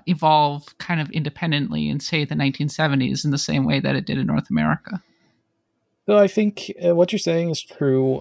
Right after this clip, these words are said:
Speaker 2: uh, but is true for the nineteen eighties with D and D in Japan, because, uh, you gotta kind of, when you look at, I guess, to get into the <laughs> topic of the matter, when it comes to, like, Japanese home computers and the R P Gs on it,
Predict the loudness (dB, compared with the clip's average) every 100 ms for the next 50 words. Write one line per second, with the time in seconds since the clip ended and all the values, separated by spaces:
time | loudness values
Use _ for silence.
0 | -4 -4 -2 0 2 2 0 -2 -6 -14
1 | -20 _ -10 0 2 2 -2 0 0 0
2 | -2 -4 -8 -10 -8 -6 -6 -8 -6 -4
3 | -4 -4 _ -4 -4 -2 -2 -2 -2 -2
4 | -2 -4 -6 -4 -4 -4 -8 -4 -2 0
5 | -2 -6 -10 -14 -20 -20 -20 _ _ _
6 | -4 -2 -2 -4 -6 0 2 4 4 4
7 | 2 0 0 2 2 2 0 -4 -8 -12
8 | _ -4 0 2 0 -4 -6 -2 0 0
9 | -2 -2 -4 -4 -6 -4 -6 -6 -4 -2
10 | 0 2 2 -2 -4 -12 -20 -6 -4 -2
11 | -2 -2 0 0 0 -2 -2 -2 -4 -4
12 | -2 -4 -4 -4 -4 -4 -6 -4 -2 -2
13 | -2 -2 -2 -2 -4 -6 -8